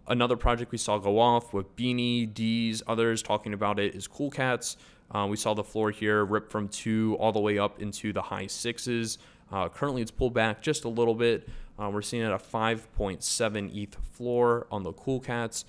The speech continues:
Uh, I went ahead and picked up one with the white t-shirt with the heart and heart eyes. Um, I'm a big fan of hearts. Um, what we're currently seeing here is Cool Cats sitting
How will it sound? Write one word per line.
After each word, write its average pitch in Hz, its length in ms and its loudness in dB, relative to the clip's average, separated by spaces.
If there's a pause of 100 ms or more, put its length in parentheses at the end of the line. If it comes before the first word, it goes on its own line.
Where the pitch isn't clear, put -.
(280)
Uh, 104 40 0
I 101 140 4
went 113 160 4
ahead 110 180 0
and 110 120 -2
picked 107 200 -2
up 104 200 0
one 104 340 2
with 98 200 -6
the 98 300 -4
white 104 360 -2
t-shirt 101 420 -4
with 92 120 -8
the 95 60 -6
heart 110 460 2
and 92 140 -10 (180)
heart - 380 0
eyes. 113 480 0 (380)
Um, 92 480 -2
I'm 101 120 0
a 98 60 -2
big 104 160 4
fan 101 180 0
of 90 80 -4
hearts. - 440 2 (380)
Um, 101 880 4 (520)
what 113 200 2
we're 113 100 6
currently 123 300 0
seeing 120 260 -2
here 143 420 0
is 101 640 2
Cool 123 200 -6
Cats 113 320 -4
sitting 107 640 -2